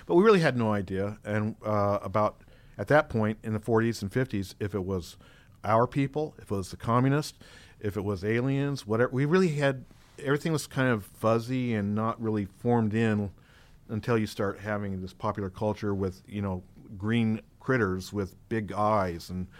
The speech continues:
whatnot. So it's kind of bracketed in to this point. But back then it was really loose and, um, you know, different pictures of different U F O-y things. And even you couldn't trust whether or not some Missourians or Arkansans were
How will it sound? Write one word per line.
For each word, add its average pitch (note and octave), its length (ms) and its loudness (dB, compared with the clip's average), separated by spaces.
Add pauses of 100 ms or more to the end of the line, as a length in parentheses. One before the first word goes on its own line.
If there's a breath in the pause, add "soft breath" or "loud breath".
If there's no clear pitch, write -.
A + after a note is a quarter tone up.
(120)
whatnot. F2+ 340 -2
So A2+ 140 0
it's G#2+ 160 -2 (160)
kind B2+ 120 0
of F#2 100 0
bracketed G#2 400 0
in B2 220 4
to G#2 100 -6
this A#2 200 0
point. F#2 300 -6 (380 loud breath)
But G2+ 120 -4
back C#3+ 200 4
then C3+ 160 0
it A2 40 2
was G2 160 -4
really G#2+ 220 -2
loose G#2 420 -2
and, F#2 220 -4 (400 soft breath)
um, G2 420 -4 (180)
you A2 120 -6
know, F#2 300 -6
different A#2+ 400 -4
pictures A2 400 -4
of F#2+ 160 -6
different G#2 320 -6
U G2+ 260 -2
F G2 160 -4
O-y G#2 300 0
things. G2+ 460 -6
And F#2 160 -4 (480 loud breath)
even D3+ 480 2 (380)
you B2 120 -4
couldn't A#2+ 260 0
trust A#2 420 0
whether G#2+ 200 2
or G2 40 0
not G#2 220 -2
some G#2+ 400 -2 (260)
Missourians G#2 640 0
or G2 260 0
Arkansans G#2 560 -6
were F#2+ 240 -6